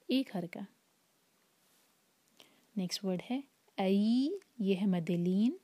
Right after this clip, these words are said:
फतह के साथ या जुड़ रही है। इसके बाद है दी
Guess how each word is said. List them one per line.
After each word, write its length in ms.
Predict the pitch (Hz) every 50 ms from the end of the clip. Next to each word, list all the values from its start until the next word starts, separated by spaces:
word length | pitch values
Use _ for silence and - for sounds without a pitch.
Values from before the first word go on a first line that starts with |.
| _ _ _ _ _ -
फतह 240 | 208 185 - - 180
के 120 | - 185
साथ 300 | - - 190 180 175 -
या 160 | 180 180 180 202
जुड़ 220 | 220 240 240 233
रही 200 | 233 247 233 240
है। 100 | 254 262
इसके 1000 | 285 - _ _ _ _ _ - - _ _ _ _ _ _ _ - - - 208
बाद 220 | 196 190 190 185
है 160 | 185 190 190 180
दी 800 | 170 165 208 208 208 214 220 226 233 233 240 240 247 262 311